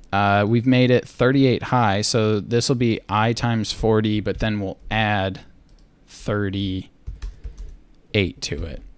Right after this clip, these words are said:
or thirty-seven, 'cause it'll be one thick. Um, so that'll be a skinny little rectangle at the bottom.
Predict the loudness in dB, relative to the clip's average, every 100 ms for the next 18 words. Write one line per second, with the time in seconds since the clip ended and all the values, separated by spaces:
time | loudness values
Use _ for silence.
0 | -20 -6 0 2 2 0 0 0 -2 -4
1 | -6 -8 -8 -6 -4 -4 -6 -8 -10 -8
2 | -10 -10 -18 -18 -12 -10 -8 -10 -14 _
3 | -20 -20 _ _ -14 -2 2 6 6 6
4 | 4 2 -2 0 6 6 6 4 2 0
5 | -2 0 0 -2 2 4 4 4